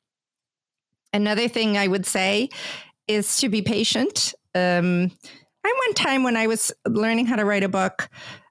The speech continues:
I read this thing that said the number one thing that stops a writer from getting published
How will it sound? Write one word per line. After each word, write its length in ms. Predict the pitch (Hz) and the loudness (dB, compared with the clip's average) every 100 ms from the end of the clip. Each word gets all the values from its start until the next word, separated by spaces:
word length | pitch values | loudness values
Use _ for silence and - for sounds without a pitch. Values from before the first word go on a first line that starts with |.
| - | -4
I 140 | 214 214 | -2 0
read 200 | 247 254 | 0 0
this 180 | 311 | -4
thing 200 | - 226 214 | -2 0 0
that 160 | 208 | 0
said 200 | - 196 | -2 0
the 80 | 196 | 2
number 500 | 202 202 226 233 240 | 2 2 2 2 2
one 340 | 214 208 196 202 | 2 2 2 0
thing 360 | - 202 190 | 0 0 2
that 180 | 180 - | 0 -2
stops 480 | - 190 180 185 - | -2 0 0 0 0
a 80 | 175 | 2
writer 640 | 180 175 170 160 - - _ _ _ _ _ | 2 2 2 2 0 -2 _ _ _ _ _
from 180 | 214 202 | -2 0
getting 380 | 196 165 185 196 | 2 2 2 0
published 720 | - 214 180 127 147 - | 0 0 2 2 0 -2